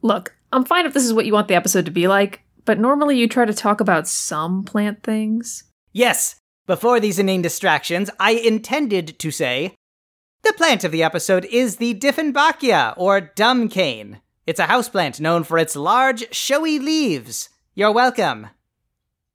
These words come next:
Speaker 1: That's it?
Speaker 2: It's all I have time for. If people want to know more about that, then they're free to go learn about it from the local library.
Speaker 1: Or the internet.
Speaker 2: Don't remind me. The budget committee doesn't want to hear about my plans for free public Wi-Fi.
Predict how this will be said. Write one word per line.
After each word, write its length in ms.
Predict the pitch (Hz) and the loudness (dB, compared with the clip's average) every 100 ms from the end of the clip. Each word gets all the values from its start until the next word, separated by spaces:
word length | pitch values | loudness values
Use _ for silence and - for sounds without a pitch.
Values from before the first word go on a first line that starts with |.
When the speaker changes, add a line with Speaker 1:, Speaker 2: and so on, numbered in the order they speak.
| - | -4
Speaker 1:
That's 240 | 180 165 175 | -2 0 4
it? 320 | 196 - _ _ _ - | 4 2 _ _ _ -10
Speaker 2:
It's 180 | 220 | -2
all 160 | 277 302 | 0 2
I 80 | 269 | 2
have 260 | 196 254 | 2 0
time 400 | - 269 330 370 | -2 0 2 0
for. 500 | 339 330 208 135 101 _ _ _ - | 0 2 2 0 -4 _ _ _ -12
If 80 | 160 | -6
people 220 | 214 196 | -4 -2
want 180 | 202 190 | 0 0
to 80 | 185 | 0
know 180 | 175 170 | 0 0
more 220 | 170 196 | 2 0
about 280 | 139 127 - | 0 -4 -2
that, 180 | 147 175 | -4 -2
then 100 | 160 | -2
they're 140 | 156 | -2
free 200 | - 214 | 0 -2
to 120 | 196 | 0
go 160 | 180 185 | 0 2
learn 240 | 170 180 | 2 0
about 240 | 160 151 165 | 2 0 0
it 80 | - | -2
from 140 | 185 | -4
the 100 | 190 | -2
local 240 | 214 220 | -2 -2
library. 760 | 226 247 269 196 147 113 107 - _ _ _ - | 0 2 0 -2 -2 -4 -10 -18 _ _ _ -6
Speaker 1:
Or 180 | 196 | -4
the 200 | 190 185 | 0 -2
internet. 520 | 214 175 185 196 226 - _ _ _ | -2 -2 -2 0 -2 -6 _ _ _
Speaker 2:
Don't 180 | 139 123 | -6 -4
remind 500 | 123 123 131 131 127 | -4 0 2 2 0
me. 260 | 131 127 - _ _ - | 0 0 -4 _ _ -4
The 80 | 185 | -2
budget 320 | 208 185 180 | 0 -2 -2
committee 240 | 180 175 165 | -4 -4 0
doesn't 300 | 175 190 185 | 0 0 0
want 160 | 190 | 0
to 80 | 208 | 0
hear 240 | 151 208 | 0 2
about 200 | 208 202 | 4 2
my 120 | 190 175 | 2 -2
plans 340 | 165 180 170 | 0 -2 -2
for 160 | 165 151 | -2 -4
free 300 | - 185 180 | -2 -2 0
public 380 | 180 156 147 | 0 0 -2
Wi-Fi. 760 | - 147 156 - 127 147 175 | -4 0 0 0 -2 0 -2